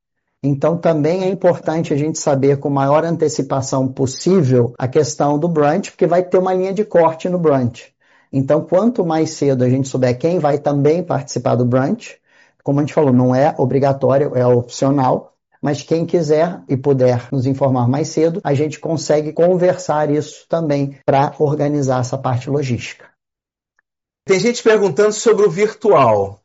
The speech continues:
Speaker 2: Vamos lá, a gente transmitirá as exposições doutrinárias pelo YouTube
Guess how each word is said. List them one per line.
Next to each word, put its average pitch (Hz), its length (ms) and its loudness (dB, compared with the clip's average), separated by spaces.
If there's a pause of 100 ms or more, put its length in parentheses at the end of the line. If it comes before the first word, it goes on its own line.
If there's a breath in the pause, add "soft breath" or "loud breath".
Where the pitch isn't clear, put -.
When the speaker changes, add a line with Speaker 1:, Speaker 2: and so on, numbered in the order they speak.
(440 soft breath)
Speaker 2:
Vamos 170 280 0
lá, 120 280 2
a 135 140 2
gente 190 320 0
transmitirá 156 1300 0
as 135 200 2
exposições 160 720 -4
doutrinárias 147 1200 -4
pelo 151 280 0
YouTube 185 720 0